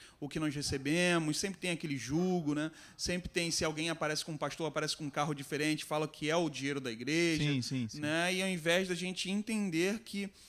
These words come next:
Speaker 1: o dinheiro, a finança investida ali é para desenvolvimento da palavra do Senhor, do seu
Speaker 2: Exato,
Speaker 1: propósito para
Speaker 2: exatamente.
Speaker 1: todo mundo, né? E, cara, o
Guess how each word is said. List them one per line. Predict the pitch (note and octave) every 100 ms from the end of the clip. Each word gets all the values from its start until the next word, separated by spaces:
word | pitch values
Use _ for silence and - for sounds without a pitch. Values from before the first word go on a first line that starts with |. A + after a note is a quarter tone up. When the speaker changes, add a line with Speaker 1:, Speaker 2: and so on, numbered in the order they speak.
| - -
Speaker 1:
o | - A3
dinheiro, | F3+ F#3+ F3 G3+ G3
a | E3+
finança | - G#3+ E3 F#3+ G#3+ F#3
investida | D#3 D#3 F3 D#3+
ali | D3+ F3+
é | E3+ F3+
para | G3+ F#3+
desenvolvimento | D#3 F3+ F3 F3 D#3+ D3 E3 G3+ G#3 G#3+ - - -
da | D#3
palavra | E3 E3+ D3 D#3 E3+
do | D#3+
Senhor, | - D#3 C#3+ E3+
do | E3+
seu | F3 B2
Speaker 2:
Exato, | A2+
Speaker 1:
propósito | A#2 G#2+ F3 F3+ F3+
para | E3+ D#3+ E3
Speaker 2:
exatamente. | G#2+ G#2
Speaker 1:
todo | E3 F#3
mundo, | E3 B2 A#2
né? | A#2+ B2 - - - -
E, | D#4
cara, | - A#3 A3+ -
o | A#3